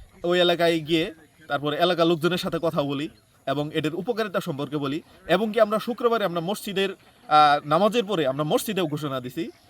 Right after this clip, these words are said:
মসজিদের লোকজনের সাথে ইমাম সাহেবের কাছে বলছি যে এই গাছ লাগানোর কী উপকারিতা, এটা একটা সদগায়ে জারিয়া, উনি বয়ান করছেন এবং লোকজন এটা বিষয়ে সচেতন হয়েছে। তো এইভাবে আমাদের কার্যক্রম আমরা চালাই যাইতেছি, এবং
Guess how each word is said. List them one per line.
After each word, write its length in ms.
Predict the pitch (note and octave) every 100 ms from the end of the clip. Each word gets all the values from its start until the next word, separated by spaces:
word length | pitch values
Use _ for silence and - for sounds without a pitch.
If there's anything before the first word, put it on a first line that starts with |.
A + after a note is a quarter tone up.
| - D3
মসজিদের 360 | D#3+ E3+ D#3+
লোকজনের 320 | D#3 D3 D3+
সাথে 260 | C#3 E3 C#3+
ইমাম 240 | C#3+ D#3
সাহেবের 260 | D3 D3 C3
কাছে 200 | C#3 C#3+
বলছি 360 | C#3 C3+ C3 C3 - _ C3+
যে 140 | D3
এই 180 | C#3+ C#3+
গাছ 240 | C#3 C3+
লাগানোর 320 | D3 C#3 C3+
কী 140 | C3+ C#3
উপকারিতা, 560 | C3+ C3+ C3+ - B2 -
এটা 160 | C3+
একটা 160 | C3+ -
সদগায়ে 420 | - D#3 C#3+ D3+
জারিয়া, 380 | C#3 C3+ B2+ B2 - - _
উনি 160 | E3+
বয়ান 260 | D#3 E3+ E3
করছেন 340 | D3+ - C3 D3+ _ -
এবং 280 | - C#3 D3+
লোকজন 380 | E3+ F3 D#3+ F#3+
এটা 280 | D3 C#3+ C#3+
বিষয়ে 340 | C3+ D3+ C3 B2+
সচেতন 400 | F3 G3+ F#3 D3
হয়েছে। 240 | A#2 G#2 - - - - - -
তো 120 | G#3
এইভাবে 360 | A#3 B3 A3+ A3
আমাদের 300 | F#3 E3+ D#3
কার্যক্রম 460 | E3+ D#3 D#3 C#3+
আমরা 140 | B2+ B2
চালাই 280 | D3+ C#3+ C#3
যাইতেছি, 440 | C3 B2 - F3+ - - - - - -
এবং 340 | D#3 D#3+ D#3+